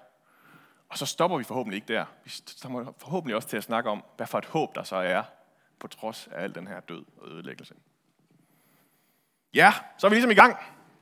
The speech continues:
Og vi lægger ud med den allerførste synd i dag. Øh, dengang det først gik galt. Da Eva, hun gav op på det helt fantastiske liv, hun har fået,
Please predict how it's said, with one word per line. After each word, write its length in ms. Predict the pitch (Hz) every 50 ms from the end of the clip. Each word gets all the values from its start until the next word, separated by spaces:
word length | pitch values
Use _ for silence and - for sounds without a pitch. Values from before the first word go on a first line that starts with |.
| _ _ _ _ _ _ 370 359 _ _ _ _ _ _ - - - - - - - - - -
Og 480 | 151 170 180 196 190 - - - - - _ _
vi 80 | 175 185
lægger 180 | 196 202 208
ud 160 | 208 247 269 190
med 140 | 180 180
den 100 | 175 180 -
allerførste 460 | - 233 220 170 - 165 185 - 156
synd 240 | - - 190 185 - - - _ _ _ _ _ _ _ _ -
i 100 | 135 135
dag. 320 | 156 196 214 - - - - - _ _ _ _ _ _ _ _ _ _ _ _
Øh, 760 | - 143 139 135 131 127 123 120 120 117 117 113 110 110 104 101 - - - - _ _
dengang 340 | 185 196 185 170 160 175 - - - -
det 120 | 131 120
først 300 | - - 165 170 - -
gik 140 | - 117 104
galt. 400 | - 117 117 73 - - - - _ _ _ _ _ _ _ _ _ _ _ _ _ _ _ _ _ _ _ - - - - - _ _ -
Da 100 | 156 151 - -
Eva, 320 | 175 202 214 214 185 139 - - - _ _
hun 260 | - - 170 185 202
gav 140 | 196 - 120
op 340 | 90 135 170 - - - - _ _ -
på 80 | -
det 140 | 127 156 156
helt 320 | 147 - 208 196 147 95 -
fantastiske 600 | - 104 104 - 151 160 - - - - - 113
liv, 360 | 123 151 175 185 226 - _ _ _ _ _ _ _ _ _ _ _
hun 100 | - 113
har 60 | 107
fået, 460 | - - 147 147 165 170 190 208 196